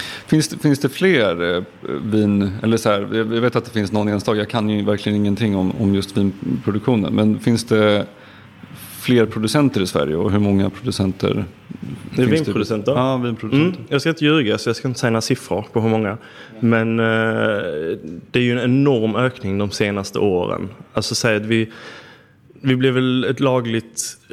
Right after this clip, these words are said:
Speaker 2: vinland, eh, tjugohundra, eller om det var nittionio eller tjugohundra,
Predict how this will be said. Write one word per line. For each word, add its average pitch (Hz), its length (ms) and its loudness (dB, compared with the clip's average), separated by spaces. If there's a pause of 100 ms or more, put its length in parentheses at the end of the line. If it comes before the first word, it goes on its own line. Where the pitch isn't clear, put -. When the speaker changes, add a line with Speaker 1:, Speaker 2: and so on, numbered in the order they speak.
Speaker 2:
vinland, 113 720 2 (420)
eh, 98 680 2
tjugohundra, 95 920 0
eller 95 100 0
om 95 60 0
det 95 60 0
var 95 80 2
nittionio 95 640 2
eller 95 120 0
tjugohundra, 98 440 -2